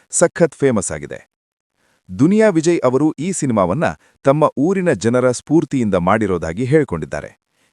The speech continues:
ಕೇವಲ ಆಕ್ಷನ್ ಮಾತ್ರವಲ್ಲದೆ, ಇದರಲ್ಲಿ ಸಂವಿಧಾನದ ಮಹತ್ವ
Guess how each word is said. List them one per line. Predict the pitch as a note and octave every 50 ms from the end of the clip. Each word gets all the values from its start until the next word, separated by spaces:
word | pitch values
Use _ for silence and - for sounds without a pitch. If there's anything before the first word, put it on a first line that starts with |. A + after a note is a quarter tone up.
| _ _
ಕೇವಲ | - G#2+ A#2 C3 B2+ C3 C3
ಆಕ್ಷನ್ | C3 A#2 _ E2+ F#2 A2 - - - B2+ G#2+ F#2+
ಮಾತ್ರವಲ್ಲದೆ, | G2 A#2 C3+ _ - G#2+ G#2 B2+ D3+ C3+ G2 D2 G#1+ _ _ _ _ _
ಇದರಲ್ಲಿ | A#2 C#3 D3 D#3+ E3+ E3+ E3+ F#3 F3+
ಸಂವಿಧಾನದ | - - - A#2 C#3 E3 E3+ D3+ A2 A#2 C#3 C3 B2
ಮಹತ್ವ | A2+ G2 F2+ F2+ A2 B2+ _ - A#2